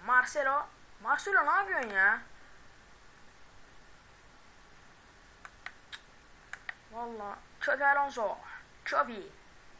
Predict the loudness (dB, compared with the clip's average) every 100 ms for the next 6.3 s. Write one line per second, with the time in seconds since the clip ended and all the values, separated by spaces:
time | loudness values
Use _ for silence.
0 | -20 -20 -20 -12 -4 2 4 4 2 -2
1 | -8 -8 -6 -2 -2 -4 -6 -6 -6 -12
2 | -14 -16 -16 -20 -20 -20 -20 -20 -20 -20
3 | -16 -14 -12 -14 -10 6 8 8 0 -12
4 | -16 -14 -14 -12 -16 -16 -18 -20 -20 -20
5 | -20 -20 -20 -20 -20 -18 -18 -10 2 2
6 | 2 -6